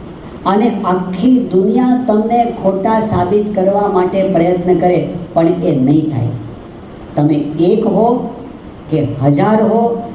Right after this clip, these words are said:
જો તમે સાચા હશો, આખી દુનિયા તમને ખોટા સાબિત કરવા માટે પ્રયત્ન કરશે, એ નહીં થાય. અને પછી સ્વામી કહે, જો તમે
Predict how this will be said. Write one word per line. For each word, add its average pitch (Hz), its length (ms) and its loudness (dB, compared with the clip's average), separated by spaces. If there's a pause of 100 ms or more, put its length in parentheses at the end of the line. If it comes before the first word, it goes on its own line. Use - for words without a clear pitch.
(280)
જો 262 240 2
તમે 254 260 4
સાચા 208 500 0
હશો, 214 520 2 (500)
આખી 185 680 0
દુનિયા 208 340 4
તમને 254 320 0
ખોટા 220 300 0
સાબિત 208 400 0
કરવા 196 220 0
માટે 185 220 2
પ્રયત્ન 180 500 2
કરશે, 151 360 2 (340)
એ 151 100 4
નહીં 147 280 4
થાય. 123 140 -2 (440)
અને 139 140 4
પછી 156 300 0
સ્વામી 180 280 2
કહે, 175 100 2
જો 180 200 2
તમે 190 280 2